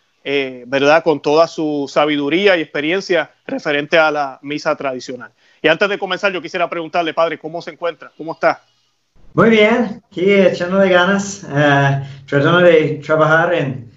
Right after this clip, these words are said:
Speaker 2: circunstancias extrañas, pero pues, eh,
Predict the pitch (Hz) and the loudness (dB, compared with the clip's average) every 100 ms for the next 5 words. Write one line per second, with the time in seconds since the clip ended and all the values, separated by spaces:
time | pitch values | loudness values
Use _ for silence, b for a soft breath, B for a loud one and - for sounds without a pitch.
0 | b - 170 170 165 135 175 175 185 175 | b -2 0 0 -2 0 0 0 -2 -4
1 | 156 - 165 160 185 196 - 139 131 135 | -6 0 2 2 -2 -6 -4 0 2 2
2 | 113 110 B B B _ _ 113 113 113 | -2 -10 B B B _ _ -4 -2 -4
3 | - 123 117 113 110 110 107 107 | 0 2 4 2 2 2 0 -4